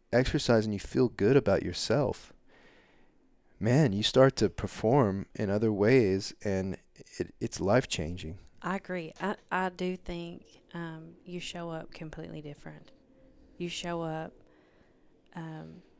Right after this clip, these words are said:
Speaker 2: you know, I, I get to speak a lot just 'cause I have a team, but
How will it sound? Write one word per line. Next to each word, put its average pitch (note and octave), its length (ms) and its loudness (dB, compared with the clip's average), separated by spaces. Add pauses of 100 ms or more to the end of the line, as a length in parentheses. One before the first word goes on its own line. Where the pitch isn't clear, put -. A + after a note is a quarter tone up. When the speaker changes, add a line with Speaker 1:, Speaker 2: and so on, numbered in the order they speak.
Speaker 2:
you F#3 120 -8
know, F3+ 120 -6
I, E3 200 -8
I E3 120 -10
get E3+ 180 -12
to E3 100 -10
speak D#3 300 -8
a D#3 60 -12
lot D3+ 280 -12
just D#3 180 -10
'cause D#3+ 140 -12
I D#3+ 60 -14
have D#3 140 -12
a D#3 60 -12
team, C#3+ 420 -12 (800)
but D3+ 300 -10